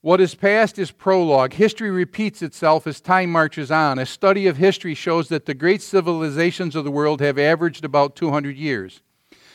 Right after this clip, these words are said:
The people of the world have followed this timetable. The people go from slavery and to spiritual faith, from spiritual faith to courage, from courage to liberty,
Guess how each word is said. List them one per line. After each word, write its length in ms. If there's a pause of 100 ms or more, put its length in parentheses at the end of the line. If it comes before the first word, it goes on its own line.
(140)
The 100
people 380
of 80
the 80
world 320
have 140
followed 500
this 180
timetable. 760 (520)
The 100
people 400
go 340
from 320
slavery 680
and 200 (180)
to 140
spiritual 560
faith, 480 (840)
from 180
spiritual 560
faith 580 (380)
to 120
courage, 720 (720)
from 200
courage 680 (480)
to 160
liberty, 680